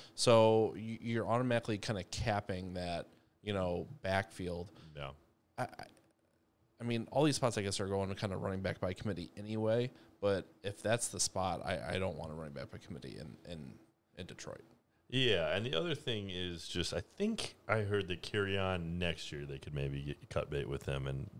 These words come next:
Speaker 2: you know, let him test free agency.
Speaker 1: Yeah.
Speaker 2: But for this coming year, yeah, you worry about the landing spot.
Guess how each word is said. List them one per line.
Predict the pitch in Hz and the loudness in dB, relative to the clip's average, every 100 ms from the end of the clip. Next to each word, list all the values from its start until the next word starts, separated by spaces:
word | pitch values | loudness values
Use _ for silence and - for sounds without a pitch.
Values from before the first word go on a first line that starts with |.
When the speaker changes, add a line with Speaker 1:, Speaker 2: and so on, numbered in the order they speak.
| 67 | -10
Speaker 2:
you | |
know, | 69 | -6
let | 71 69 | -6 -4
him | 65 71 | -4 -6
test | - 76 - | -8 -8 -8
free | - 71 | -10 -10
agency. | 69 69 58 - 65 | -8 -8 -8 -8 -2
Speaker 1:
Yeah. | 117 90 - | -2 -2 -6
Speaker 2:
But | 69 65 - _ _ _ _ | -10 -12 -14 _ _ _ _
for | 98 | -2
this | 107 | -2
coming | - 120 123 120 | 0 0 0 -4
year, | 120 120 120 113 - - | -4 -4 -4 -4 -8 -6
yeah, | 95 78 67 - | -4 -2 -6 -12
you | 90 87 95 | -16 -10 -6
worry | 107 120 113 | -4 -2 -2
about | 101 101 98 92 80 | 0 2 2 -2 -6
the | 85 | -6
landing | 78 73 71 | -4 -6 -10
spot. | 69 - 67 67 | -12 -6 -4 -4